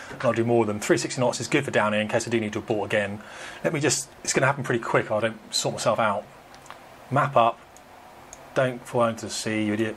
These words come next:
Right, now, runway two two, so I'm gonna wanna come right about now. Really, I'm just stalking it. And, uh, approach Victor six one to Mona Tower.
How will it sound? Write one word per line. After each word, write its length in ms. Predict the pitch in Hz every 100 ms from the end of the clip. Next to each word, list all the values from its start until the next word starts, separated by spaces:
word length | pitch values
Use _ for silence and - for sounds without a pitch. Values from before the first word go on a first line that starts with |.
| 110
Right, 240 | 113 107
now, 380 | 123 120 120 117 - -
runway 160 | 139 131
two 260 | - 151
two, 280 | 139 120 110
so 120 | 110
I'm 60 | 110
gonna 160 | 113
wanna 180 | 113 117
come 320 | 110 113 107
right 220 | 110 113 110
about 280 | 110 104
now. 540 | 110 110 110 104 104 104 - - - - - - - - - - - - - - - - - -
Really, 220 | 113 113 101
I'm 80 |
just 220 | 107 - - - - - - -
stalking 420 | - - 117 -
it. 80 | 104 - - - - - - - _ _ _ _ _ _ _ _ _ - - - - - - - -
And, 320 | 123 120 120
uh, 180 | 120 120 117
approach 320 | 147 127 -
Victor 540 | 127 - 123 113 101 - - - - _ - - - - _
six 380 | - - 139 -
one 140 | 123 113
to 60 |
Mona 160 | 113 107
Tower. 280 | - 101